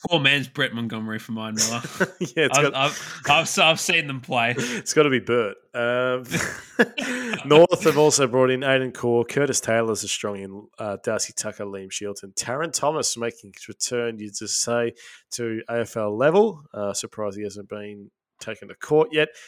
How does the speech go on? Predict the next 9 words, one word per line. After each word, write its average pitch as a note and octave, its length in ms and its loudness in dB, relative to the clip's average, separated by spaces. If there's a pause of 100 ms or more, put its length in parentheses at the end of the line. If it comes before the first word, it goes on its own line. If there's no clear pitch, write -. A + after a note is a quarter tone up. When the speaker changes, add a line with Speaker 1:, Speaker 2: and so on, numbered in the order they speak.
Speaker 2:
Charlie D#3 440 4
Z-, B2+ 140 -4 (180)
Lazaro A#2 540 0
omitted G#2+ 440 -6
along G#2+ 260 -6
with G#2+ 180 -10
Paul A3+ 220 0
Curtis. F3 600 0
Doc, D#3 180 -8